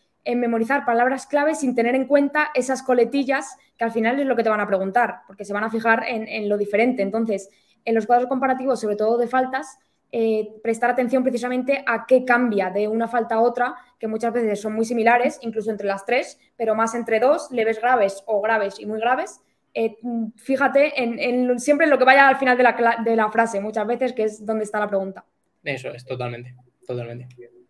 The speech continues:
Speaker 1: Bueno, David, pues muchas gracias. Lo vamos a dejar por aquí. Esto es una pequeña píldora. En, en la clase de cuadros comparativos del curso de técnicas de estudio de Policía Ninja lo vemos mucho más ampliado.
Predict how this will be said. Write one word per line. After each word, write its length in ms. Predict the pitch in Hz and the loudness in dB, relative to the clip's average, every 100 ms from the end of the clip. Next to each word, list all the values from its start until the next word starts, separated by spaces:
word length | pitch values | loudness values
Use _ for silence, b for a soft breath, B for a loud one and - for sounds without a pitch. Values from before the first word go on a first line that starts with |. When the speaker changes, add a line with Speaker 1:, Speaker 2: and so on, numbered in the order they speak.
| _ _ _ - _ _ - | _ _ _ -20 _ _ -4
Speaker 1:
Bueno, 160 | 262 262 | 0 2
David, 200 | 247 254 | 2 0
pues 260 | 247 220 220 | 0 0 -2
muchas 220 | 233 254 | -4 -2
gracias. 300 | 240 247 294 | 0 0 -2
Lo 60 | 240 | -2
vamos 160 | 226 | -4
a 40 | 240 | -4
dejar 180 | 247 | -2
por 120 | 240 233 | -2 0
aquí. 120 | 269 | -2
Esto 140 | 233 | -2
es 60 | 208 | -4
una 120 | 226 | -2
pequeña 340 | 226 226 220 | 0 2 2
píldora. 500 | 220 240 262 277 311 - | 0 0 2 2 -2 -4
En, 280 | 220 214 | -6 -6
en 320 | 214 214 214 214 | -4 -4 -4 -4
la 140 | 214 | -2
clase 260 | 226 226 240 | -2 0 4
de 200 | 240 233 | 4 6
cuadros 240 | 233 226 | 4 4
comparativos 520 | 226 220 214 240 196 | 0 0 0 -2 0
del 160 | 196 190 | -2 0
curso 280 | 208 208 226 | -2 0 -2
de 100 | 214 | -2
técnicas 280 | 214 214 | -2 -2
de 60 | 208 | -2
estudio 260 | 208 233 202 | -2 2 2
de 80 | |
Policía 320 | 196 202 202 220 | 2 -2 -2 -2
Ninja 280 | 226 208 | 0 -2
lo 100 | 190 | -2
vemos 300 | 196 202 208 | -4 -4 -6
mucho 260 | 208 208 208 | -6 -8 -8
más 320 | 202 202 196 - | -8 -8 -8 -6
ampliado. 540 | 220 220 226 262 | -2 2 2 2